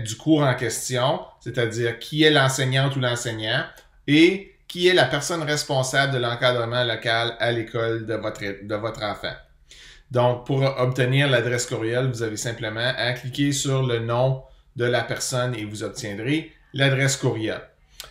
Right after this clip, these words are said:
Euh, à droite, vous avez les éléments liés à la note de l'élève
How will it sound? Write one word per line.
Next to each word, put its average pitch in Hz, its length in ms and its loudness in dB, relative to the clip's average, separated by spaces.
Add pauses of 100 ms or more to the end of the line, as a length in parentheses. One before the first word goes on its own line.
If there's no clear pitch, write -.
(320)
Euh, 131 480 10
à 143 120 8
droite, 143 480 6 (100)
vous 131 180 4
avez 139 380 6
les 131 320 2
éléments 135 320 2
liés 139 340 2
à 127 80 6
la 110 140 0
note 131 320 0
de 147 80 2
l'élève 139 600 0